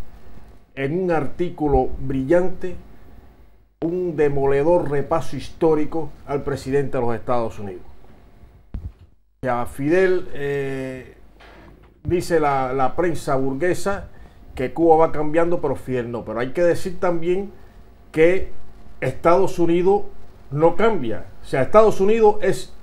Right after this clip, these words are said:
el mismo, es el mismo imperialismo con sus métodos, con sus argucias,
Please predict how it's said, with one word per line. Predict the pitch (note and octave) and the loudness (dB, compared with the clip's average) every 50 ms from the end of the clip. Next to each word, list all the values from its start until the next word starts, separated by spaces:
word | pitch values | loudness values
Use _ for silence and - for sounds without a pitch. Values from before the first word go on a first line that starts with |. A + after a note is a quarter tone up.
| - - - G3+ | -16 -16 -8 -4
el | - D#3+ D#3+ | -2 0 0
mismo, | F3+ G#3 G#3 D3 - A#2+ A#2+ G#2 G2 - - | 0 0 0 -2 -4 -6 -10 -10 -12 -10 -6
es | C3 D3 C3+ - | -6 -4 -4 -2
el | C3+ C3 C3+ | -4 -4 -4
mismo | D#3 G#3 A#3 G#3 G#3 A3 | -4 -4 -2 0 0 -2
imperialismo | G#3 - G3+ G3+ F#3+ F#3+ F#3+ G3 G3 F3+ F#3 G3+ G#3+ G#3+ - - - - - - - - - - | -2 -2 0 2 2 2 2 2 0 0 0 -2 -2 -2 -4 -10 -16 -18 -16 -16 -16 -16 -10 -2
con | - D3+ D3 - | 0 2 2 2
sus | - - D3 B2+ - - | 0 0 -2 -4 -4 -4
métodos, | D3 E3 G3+ G#3 G3 - - G3 G3 G3 G3 F#3 | 0 2 4 4 4 4 6 6 6 6 6 4
con | F#3 E3 D3 C3+ B2+ | 2 0 0 -2 -2
sus | - - - D3+ D3 D3 C#3+ C#3+ C#3+ C#3 C#3+ C#3+ C#3 C#3 C#3 C#3 - - - - | -4 -6 -4 -2 -2 0 -2 -2 -2 -2 -2 -2 -2 -2 -2 -2 -4 -6 -4 0
argucias, | C#3 C#3 C3+ B2 B2 B2+ G3+ G#3+ C3+ - F3 F3+ F3+ F3+ F3+ F3 - - | 0 2 2 2 2 2 0 0 0 0 2 2 2 2 2 0 0 -2